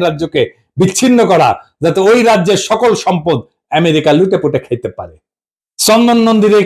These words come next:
কল্পকাহিনীর পুরাটাই ছিল মিথ্যা এবং কল্পিত ঘটনা বর্ণনা করে বাংলাদেশের জনগণের মধ্যে ব্যাপক বিভ্রান্তি সৃষ্টি করা। সে তিনটা বিষয় ব্যবহার করছে বিভ্রান্তি সৃষ্টি করার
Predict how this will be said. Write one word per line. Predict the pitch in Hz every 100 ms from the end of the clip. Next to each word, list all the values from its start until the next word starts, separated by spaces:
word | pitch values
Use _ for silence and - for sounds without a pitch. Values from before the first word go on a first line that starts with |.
| 226
কল্পকাহিনীর | 240 233 214 202 208 196
পুরাটাই | 247 233 202 170
ছিল | 170 151 135
মিথ্যা | 123 - 101 - _ _ _
এবং | 170 202 -
কল্পিত | 285 240 262 220 190
ঘটনা | 208 226 208
বর্ণনা | 226 233 220 208 202
করে | 202 170 185
বাংলাদেশের | 214 196 185 220 170
জনগণের | 220 220 208 196 190
মধ্যে | 180 156 - _ _ 120 131
ব্যাপক | 233 262 247 147
বিভ্রান্তি | 190 165 208 233 190 -
সৃষ্টি | 202 - 156 147
করা। | 123 95 - _
সে | - 147
তিনটা | 233 214 226 196
বিষয় | 190 180 165
ব্যবহার | 156 185 170
করছে | 156 - 117 - _ -
বিভ্রান্তি | 165 147 220 220 208
সৃষ্টি | 214 - 185
করার | 190